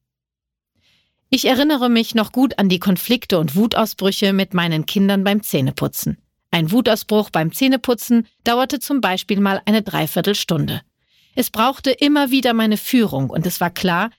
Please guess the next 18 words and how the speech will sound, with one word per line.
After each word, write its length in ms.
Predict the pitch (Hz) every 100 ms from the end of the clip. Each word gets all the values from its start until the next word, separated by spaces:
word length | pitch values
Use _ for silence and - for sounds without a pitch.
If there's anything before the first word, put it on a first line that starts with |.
| _ -
dass 180 | 202
wir 100 | 202
dabei 400 | 180 165 180 208
im 200 | 220 233
Badezimmer 580 | 175 151 151 - 196 196
bleiben 460 | 185 185 180 208 254
und 240 | - 180
dieser 280 | 220 269 226
Wutausbruch 640 | 175 175 190 - 226 254
von 220 | - 190
mir 180 | 180 160
so 220 | 147 240
lange 260 | 269 165 151
begleitet 640 | 160 - 151 202 226 208
wird, 180 | 220 214 _ _
wie 180 | 170 208
er 120 | 190
dauert. 500 | 208 214 123 - -